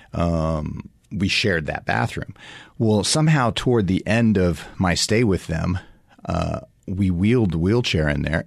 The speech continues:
<laughs> and we realized it actually fit with the door on it, <laughs> that there was really no reason to ever take it off. And, uh, we're like, "Wait a minute. We had professionals doing this assessment. This wasn't like some weird, I want the door off and just curtain <laughs> hanging there in the shower or in the bathroom."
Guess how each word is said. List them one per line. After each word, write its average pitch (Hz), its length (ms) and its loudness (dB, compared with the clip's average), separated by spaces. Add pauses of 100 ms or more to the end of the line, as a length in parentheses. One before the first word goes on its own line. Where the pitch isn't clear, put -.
(120)
<laughs> - 720 -8
and 101 100 2
we 95 80 2
realized 95 600 2
it 80 60 2
actually 95 400 2
fit - 320 -2
with 101 260 0
the 92 60 -2
door 110 380 0
on 82 180 2
it, - 180 -4 (200)
<laughs> - 180 -12
that - 240 -2
there 139 100 2
was 110 160 4
really 123 260 4
no 107 220 4
reason 127 280 2
to 113 100 4
ever 104 160 2
take 110 280 2
it 107 60 4
off. 110 400 2 (560)
And, 107 400 4
uh, 98 380 4
we're 104 100 4
like, 98 220 2 (100)
"Wait 117 220 2
a 92 40 2
minute. 80 320 -2
We 120 120 2
had 139 120 2
professionals 107 640 0
doing 92 300 0
this 82 140 -2
assessment. 85 420 0
This 104 160 0
wasn't 98 340 0
like 80 220 0
some 90 420 0
weird, 92 520 0
I 90 80 2
want 90 260 0
the 85 60 -2
door 85 320 0
off 85 240 0
and 80 200 -2
just 85 240 -6
curtain - 340 -2
<laughs> 98 120 -4
hanging 85 280 0
there 101 180 0
in - 100 -4
the 87 140 -2
shower 90 520 0
or 85 120 -2
in 82 80 0
the 78 60 -2
bathroom." 82 560 -2